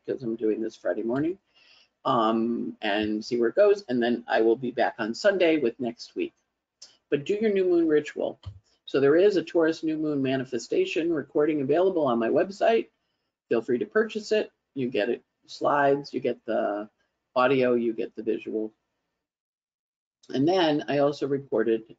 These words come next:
a great Jupiter-Uranus conjunction that we had on April twentieth, which starts a new fourteen-year cycle, which I did a little bit here. There I do a two-hour presentation on it and how to work with it and how it lands in your chart and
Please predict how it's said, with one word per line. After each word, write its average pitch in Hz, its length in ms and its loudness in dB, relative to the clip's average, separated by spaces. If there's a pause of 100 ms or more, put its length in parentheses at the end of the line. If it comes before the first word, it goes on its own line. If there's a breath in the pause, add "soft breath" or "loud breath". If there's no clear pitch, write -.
a 104 340 -8
great 139 280 -2
Jupiter-Uranus 156 800 -2
conjunction 123 760 -6 (420 soft breath)
that 90 80 -4
we 131 140 0
had 127 120 2
on 123 140 -2
April 120 280 -2
twentieth, 127 600 -4
which 135 240 -4
starts 110 340 -4
a 127 40 -8
new 127 160 -2
fourteen-year 113 640 -2
cycle, 117 380 -2
which 151 220 -2
I 127 40 -2
did 120 180 0
a 117 40 4
little 170 260 4
bit 120 160 0
here. 113 300 -2 (420 soft breath)
There 147 220 6
I 135 60 4
do 135 180 2
a 123 60 2
two-hour 123 500 2
presentation 120 800 -4
on 110 300 -2
it 113 200 -6
and 113 120 -14
how 107 120 -6
to 107 60 -4
work 185 280 0
with 160 140 2
it 151 220 4
and 110 120 -4
how 92 160 -6
it - 100 -16
lands 98 280 -10
in 92 100 -12
your 104 120 -12
chart 165 440 2
and 104 180 -6